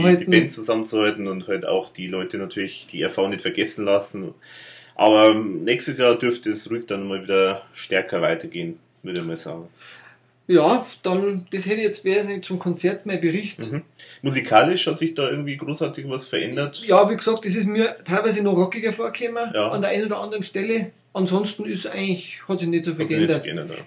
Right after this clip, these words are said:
Speaker 2: Der Franz hat nur das, äh, Herz vergessen, das Gebrochene beim
Speaker 1: Das Gebrochene,
Speaker 2: Sandlerkönig.
Speaker 1: mhm.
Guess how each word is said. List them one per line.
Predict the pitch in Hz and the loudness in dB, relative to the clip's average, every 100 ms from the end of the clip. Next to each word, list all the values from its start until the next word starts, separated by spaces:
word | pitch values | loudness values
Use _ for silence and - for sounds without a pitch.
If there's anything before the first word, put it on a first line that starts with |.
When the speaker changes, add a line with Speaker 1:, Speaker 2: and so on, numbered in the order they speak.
| _ | _
Speaker 2:
Der | 185 | 4
Franz | 160 196 202 | 6 2 2
hat | 202 | 2
nur | 185 180 | 2 4
das, | 160 - - | 4 2 -4
äh, | 175 156 | 0 0
Herz | 139 196 - | 4 4 2
vergessen, | 220 208 202 196 208 190 | -4 0 0 0 -4 -4
das | 175 | -2
Gebrochene | 185 170 196 196 196 | -2 0 0 0 -2
beim | 185 175 | 0 0
Speaker 1:
Das | 165 | 2
Gebrochene, | 180 185 | 2 2
Speaker 2:
Sandlerkönig. | 180 190 190 185 - | 2 4 4 2 0
Speaker 1:
mhm. | 120 | -12